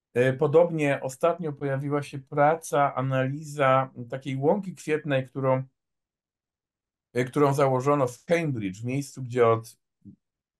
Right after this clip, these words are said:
dziesiątek czy setek lat był trawnik i porównano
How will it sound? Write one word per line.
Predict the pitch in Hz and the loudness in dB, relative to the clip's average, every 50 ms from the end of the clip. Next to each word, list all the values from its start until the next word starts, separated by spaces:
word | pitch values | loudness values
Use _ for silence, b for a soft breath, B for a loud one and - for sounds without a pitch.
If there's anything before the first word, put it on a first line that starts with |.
| _ - | _ -14
dziesiątek | 120 117 - 175 180 175 156 135 | -12 -4 -2 -2 -2 -2 -4 -8
czy | - 127 113 | -10 -12 -8
setek | - 165 160 147 127 131 | -6 -6 -6 -6 -6 -2
lat | 135 127 120 120 | -2 -2 -2 -2
był | 120 113 113 | -8 -12 -8
trawnik | 120 151 147 139 135 127 113 104 107 135 139 _ _ _ _ _ _ _ _ _ _ _ _ _ _ _ - | 0 2 2 2 2 0 -4 -8 -10 -12 -14 _ _ _ _ _ _ _ _ _ _ _ _ _ _ _ -14
i | 123 120 | -12 -6
porównano | 123 139 131 135 131 131 143 143 143 147 147 147 139 131 131 131 | -2 0 0 0 0 -2 0 0 0 0 2 2 2 2 2 0